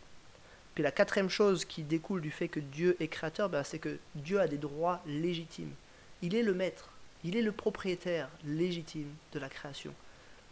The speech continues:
Donc, bah, en fait, nous, nous, nous, notre rôle, c'est pas d'être des, des, des petits dieux, euh, qui, qui disons, euh, qui négocions avec Dieu.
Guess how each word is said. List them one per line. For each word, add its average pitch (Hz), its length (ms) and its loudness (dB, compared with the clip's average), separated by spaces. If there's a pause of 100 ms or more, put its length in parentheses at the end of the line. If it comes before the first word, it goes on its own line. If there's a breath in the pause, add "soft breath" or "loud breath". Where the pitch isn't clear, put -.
(200)
Donc, 185 240 0 (880 loud breath)
bah, 180 340 8
en 185 80 2
fait, 208 360 0
nous, 196 240 2
nous, 226 260 6
nous, 220 180 4
notre 208 260 4
rôle, 214 260 4
c'est 196 100 0
pas 233 160 6
d'être 190 280 -2
des, 160 200 -2 (180)
des, 165 180 -2 (140)
des 156 180 4 (140)
petits 214 360 6
dieux, 208 420 6
euh, 151 760 8
qui, 160 380 -2
qui 160 140 -8
disons, 190 760 8
euh, 165 100 10
qui 160 140 2
négocions 202 540 8
avec 170 240 8
Dieu. 233 200 -2